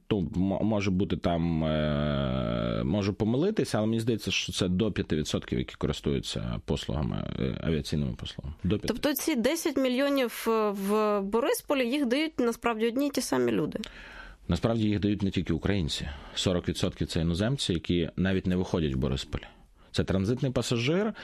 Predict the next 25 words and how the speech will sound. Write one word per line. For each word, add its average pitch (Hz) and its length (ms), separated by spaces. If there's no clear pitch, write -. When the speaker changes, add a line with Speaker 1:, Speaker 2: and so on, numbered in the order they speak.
Speaker 1:
і 98 100
це 104 160
гарна 117 360
модель, 113 480
ем, 98 440
аеропорту, 131 540
яку 117 220
він 101 120
обрав, 98 480
транзитний 95 540
хаб 104 400
для, 87 480
е, 82 260
Центрально-Східної 90 800
Європи. 107 580
І 87 80
я 98 100
вважаю, 101 720
в 98 60
нього 101 280
є 98 180
всі 101 260
шанси, 90 680
е, 82 200
бути 87 680